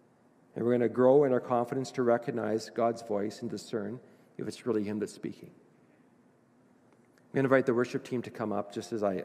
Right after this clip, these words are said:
I, I conclude here. And I, as I mentioned from the outset, uh, this series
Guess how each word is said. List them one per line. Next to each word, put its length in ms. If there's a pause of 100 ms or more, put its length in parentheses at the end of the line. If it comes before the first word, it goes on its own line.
(140)
I, 140 (160)
I 120 (320)
conclude 400
here. 280 (2250)
And 200
I, 240
as 200
I 80
mentioned 360
from 100
the 100
outset, 800 (680)
uh, 240
this 280
series 800